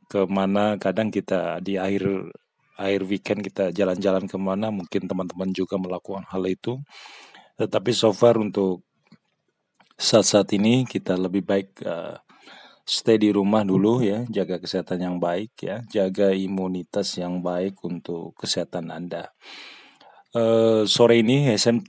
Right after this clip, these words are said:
coba mau melihat, eh, sebuah analisa dari eksekutif Ripple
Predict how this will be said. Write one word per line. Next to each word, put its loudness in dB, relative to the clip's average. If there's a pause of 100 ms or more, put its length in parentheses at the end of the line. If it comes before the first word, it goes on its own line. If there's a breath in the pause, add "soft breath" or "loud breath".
coba 6
mau 2
melihat, 2 (160)
eh, -4
sebuah 2
analisa 0
dari -4 (800 soft breath)
eksekutif -2
Ripple 0